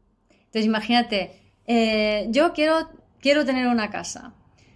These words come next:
Es imposible que yo pueda tener una casa. Entonces, me voy a proteger de seguir ese camino, me voy a proteger de tener esa meta o esa ilusión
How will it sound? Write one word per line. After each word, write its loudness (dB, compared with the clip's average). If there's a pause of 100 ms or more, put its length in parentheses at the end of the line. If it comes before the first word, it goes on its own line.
(520)
Es -2
imposible 0
que -2
yo -4
pueda -2
tener -10
una -8
casa. -4
Entonces, -6
me -2
voy 0
a -2
proteger -4 (320)
de -2
seguir 0
ese -2
camino, 0
me -4
voy -2
a 0
proteger -4
de -4
tener -6
esa -2
meta -2
o -6
esa -2
ilusión -2